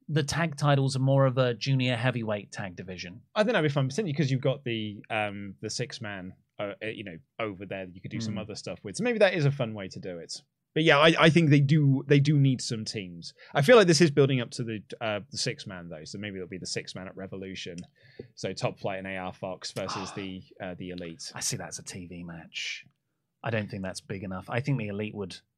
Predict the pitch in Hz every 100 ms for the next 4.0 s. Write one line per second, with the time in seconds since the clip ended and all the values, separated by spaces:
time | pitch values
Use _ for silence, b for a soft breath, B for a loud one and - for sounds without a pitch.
0 | _ - 196 170 156 214 220 147 127 143
1 | 139 117 95 135 120 - - - - 165
2 | 165 156 131 139 - 120 143 135 101 165
3 | 160 165 147 180 156 170 143 117 104 139